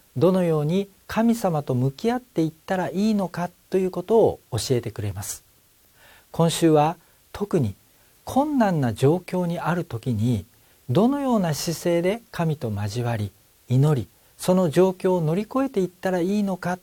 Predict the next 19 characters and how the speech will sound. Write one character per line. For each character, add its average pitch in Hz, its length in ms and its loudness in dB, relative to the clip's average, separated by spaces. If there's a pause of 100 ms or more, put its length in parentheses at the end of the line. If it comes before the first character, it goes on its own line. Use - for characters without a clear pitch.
(100)
と - 80 0
い 190 80 0
う 180 40 -2
こ 175 120 -4
と 185 160 0
を 196 200 0 (360)
詩 - 220 0
編 175 240 0
を 139 100 -4
通 147 200 -2
し - 140 -12
て 170 260 -2 (140)
学 113 240 0
ん 135 80 -2
で 123 60 -2
い 113 80 -4
き - 100 -12
ま 101 120 -6
す。 - 180 -12